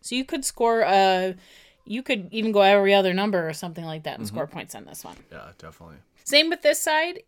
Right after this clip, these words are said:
Speaker 1: Each unused action token yields one point, and each meeple still on the harbor, harbor meaning that, um, grid that we talked about, also yields one point.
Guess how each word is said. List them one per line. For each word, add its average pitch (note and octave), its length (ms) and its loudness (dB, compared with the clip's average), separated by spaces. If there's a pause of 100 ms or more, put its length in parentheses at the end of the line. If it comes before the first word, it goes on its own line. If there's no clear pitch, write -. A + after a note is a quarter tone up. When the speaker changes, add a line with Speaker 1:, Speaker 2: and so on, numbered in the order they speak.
Speaker 1:
Each B3 280 -6
unused B3 380 -2
action B3+ 340 0
token C#4 460 -6
yields G#3 320 -2
one F#3+ 200 -2
point, D4+ 500 -8 (400)
and G#3 200 -6
each A3 240 -8
meeple B3 360 -6
still B3 220 -4
on A3 200 -2
the A3+ 80 -2
harbor, B3 460 0 (420)
harbor A#3 380 2
meaning A3+ 500 0
that, G3+ 220 2 (260)
um, F3+ 260 -4
grid A3+ 380 0 (240)
that G3+ 120 -2
we F#3+ 80 -2
talked F#3+ 280 -8
about, G#3 300 -6 (280)
also A3 320 2
yields F#3 340 -2
one E3 180 -4
point. C3+ 240 -16